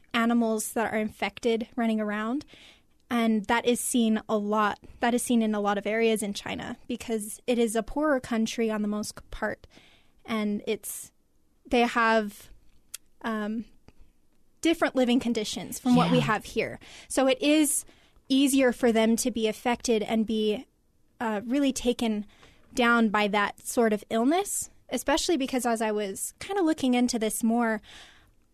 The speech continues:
Speaker 1: the research shows that many of the people that have, um, suffered from this and have actually died from it were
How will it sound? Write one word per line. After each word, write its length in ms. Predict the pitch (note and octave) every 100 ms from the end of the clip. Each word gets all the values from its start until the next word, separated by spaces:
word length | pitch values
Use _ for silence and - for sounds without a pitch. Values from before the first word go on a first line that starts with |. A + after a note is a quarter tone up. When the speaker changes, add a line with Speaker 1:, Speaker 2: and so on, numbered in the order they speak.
| _ _
Speaker 1:
the 120 | B3
research 540 | A3+ C4+ F#4 - C4 A#3
shows 500 | - B3 A#3+ B3+ A3+
that 260 | G#3+ G3+
many 360 | A#3+ A#3+ B3 B3
of 100 | A3
the 100 | A3
people 360 | - A#3 A3+ G#3+
that 140 | -
have, 420 | - F#3+ - - - _ _ _ _ _
um, 460 | - - G2+ G2 G#3 - _ _ _ - - _ _ _
suffered 600 | - - C4+ C4+ C#4+ A#3
from 260 | - A#3+ A#3
this 300 | A3 G#3+ -
and 180 | A#3+ A3+
have 140 | A3+
actually 440 | - G3+ - A3+
died 400 | G3 A3 A3+ B3+
from 240 | A#3+ A#3 A3
it 140 | A3 - - - -
were 200 | A#3+